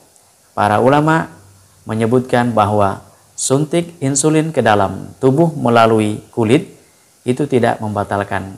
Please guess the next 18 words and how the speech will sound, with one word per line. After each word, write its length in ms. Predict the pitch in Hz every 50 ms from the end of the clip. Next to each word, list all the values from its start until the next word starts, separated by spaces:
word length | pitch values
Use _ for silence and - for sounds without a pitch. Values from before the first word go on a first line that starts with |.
| - 95
ibadah 320 | 92 95 92 95 90 92
puasa. 400 | - - 90 85 - - 82 - - _ _ _ _ _ _ _ _ _ _ - _ _ _ _
Semoga 400 | - - 107 104 107 107 127 143
bermanfaat, 640 | 143 143 127 127 127 127 123 123 127 123 127 131 -
sahabat 400 | - 120 117 117 110 117 113 -
sekalian. 480 | 117 110 107 120 135 156 185 185 190 - _ _ _ _ _ _ _ _ _ _ -
Semoga 320 | 110 110 107 107 107 113
ibadah 320 | 107 104 104 101 101 104
puasa 320 | 104 - 104 98 - 110 98
kita 480 | - - 131 131 147 151 170 185 196
senantiasa 880 | - - - 113 113 110 104 113 110 110 104 - 110 101 101 98 - - - 104
diterima 480 | 113 123 - 139 147 147 156 156 151
di 160 | 139 135 127
sisi 240 | 131 127 123 131 127
Allah 400 | - 117 113 110 110 107 104 - - - _ _ _ _ -
Subhanahu 800 | - - 107 104 98 101 123 123 120 117 101 95 101 92 95 92
wa 80 | 90
Ta'ala. 400 | 82 95 90 87 82 85 - -